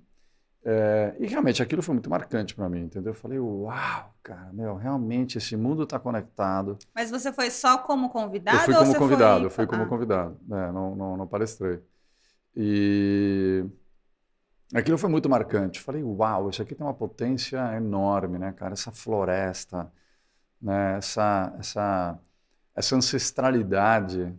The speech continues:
Speaker 1: né, dos povos originários da floresta, conectados com essa, sabe, com esses Jedis aqui, né, meu? Com esses caras incríveis de,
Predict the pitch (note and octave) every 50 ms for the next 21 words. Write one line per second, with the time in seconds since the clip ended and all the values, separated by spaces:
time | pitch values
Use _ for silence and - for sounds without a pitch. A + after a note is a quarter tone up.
0 | - - G2 G2 G2+ G#2+ A2+ A2 F#2 G2 F#2+ - - - - G#2 G2+ A2+ C3 C3+
1 | A#2+ A#2+ A2+ G#2+ G#2+ G#2+ G#2 F#2+ G2 F2+ F2+ G2 G#2 G2 G2 G#2 G#2 - - A2+
2 | A2 G2 F2 F2 F#2+ G2 F#2 - - - - _ - A#2+ A#2+ C3 B2 B2 - -
3 | _ A2 F#2+ C3 C#3 B2+ B2 B2 G#2+ - - - _ _ _ _ _ _ _ _
4 | _ _ _ _ - - A2+ A#2 - - - C3 B2+ A#2+ A2 G#2 F#2 E2 D#2+ D#2+
5 | - _ _ _ _ _ _ _ _ _ _ _ _ _ _ _ _ _ _ _
6 | A#2 G#2+ A2 - A2+ - - B2+ A2 G2+ G2 G#2 G2 A#2+ B2 A2 G#2+ G2+ G2 G#2+
7 | A2 G2+ G#2 G2 F2 F#2 F2 E2 - - G#2+ G#2 G2 F#2 G2+ G#2 G2 F#2 F2 F2+
8 | G#2 - - A2 - - - A2 A2+ A#2+ A2+ G2 G2+ A#2+ B2 B2 - _ - A2
9 | G2 A2 A#2+ B2+ G#2+ E2+ F2+ F2+ F2+ F2 F2+ F#2+